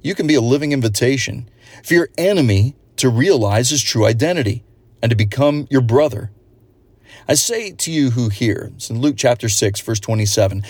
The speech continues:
"love your enemies." This is Jesus talking. "I say to you who hear, "Love your enemies." Do good to those who hate you. Bless those who curse you. Pray for those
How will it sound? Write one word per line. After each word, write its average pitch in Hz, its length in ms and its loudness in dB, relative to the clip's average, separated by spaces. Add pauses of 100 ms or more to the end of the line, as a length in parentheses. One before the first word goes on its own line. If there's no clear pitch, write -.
(200)
"love 180 400 0
your 151 460 2
enemies." 120 540 2
This 123 220 -6
is 139 60 -10
Jesus 151 380 -4
talking. 95 480 -2 (420)
"I - 120 0
say 214 320 -2
to 190 120 -8
you 190 200 -8
who 185 160 -8
hear, 113 340 0 (240)
"Love 160 460 2
your 170 280 2
enemies." 135 600 2 (720)
Do 214 300 0
good 120 340 2
to 117 100 0
those 107 280 2
who 113 120 0
hate 135 300 2
you. 107 220 -4 (480)
Bless 180 480 2
those 139 380 2
who 180 120 -6
curse 226 400 -4
you. 107 240 -4 (480)
Pray 214 480 2
for 131 240 0
those 104 500 2